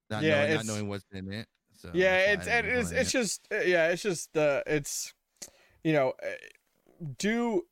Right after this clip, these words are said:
Speaker 2: are, is alpha, is alpha and beta a, a true metric
Speaker 1: Well, the,
Speaker 2: anymore?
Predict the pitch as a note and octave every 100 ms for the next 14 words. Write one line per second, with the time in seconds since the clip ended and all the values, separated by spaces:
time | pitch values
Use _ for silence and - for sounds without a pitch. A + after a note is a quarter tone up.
0 | D#3+ E3+ E3+ D3+ E3+ G3 G#3+ F#3 D#3+ -
1 | D3+ D3 E3+ E3+ F#3 C#3+ B2 B2+ B2 A2+
2 | G#2+ A2+ A2 A2 G#2+ - C#3 B2+ B2 A#2
3 | A2+ _ _ _ A2+ A2+ - A#3 G3+ G#2+
4 | A2 G2 F2 A#2